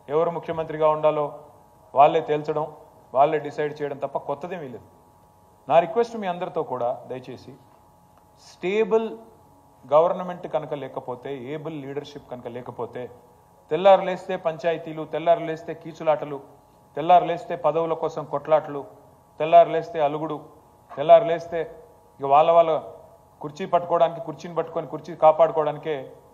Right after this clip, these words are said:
టైమ్ సరిపోకపోతే మన కోసం ఎప్పుడు పనిచేస్తారు? మన కోసం ఏం పనిచేస్తారు? వాళ్ళ తెలంగాణకు ఒక బ్రాండ్ image ఉంది, భారతదేశంలో కాదు ప్రపంచంలో ఉంది. తెలంగాణ అంటే ఒక progressive state, law and order బాగుంటుంది, ఇక్కడ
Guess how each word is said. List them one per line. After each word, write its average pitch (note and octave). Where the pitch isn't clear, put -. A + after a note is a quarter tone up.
టైమ్ D#3
సరిపోకపోతే C#3+
మన D#3+
కోసం G#3
ఎప్పుడు F3
పనిచేస్తారు? B2+
మన D3
కోసం F3
ఏం D#3
పనిచేస్తారు? B2
వాళ్ళ D3
తెలంగాణకు F3+
ఒక D#3
బ్రాండ్ D#3+
image C#3+
ఉంది, G2
భారతదేశంలో C3+
కాదు C#3+
ప్రపంచంలో C3+
ఉంది. D#2
తెలంగాణ E3+
అంటే D#3+
ఒక -
progressive D#3
state, D3
law C3
and E3
order D#3
బాగుంటుంది, C3
ఇక్కడ D3